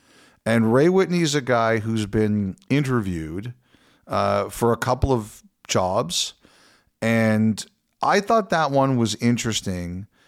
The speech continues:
because I could see Columbus wanting someone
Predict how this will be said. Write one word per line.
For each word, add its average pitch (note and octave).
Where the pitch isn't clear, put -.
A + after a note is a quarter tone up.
because A2+
I C#3
could F#3+
see E3
Columbus A2
wanting B2+
someone G2+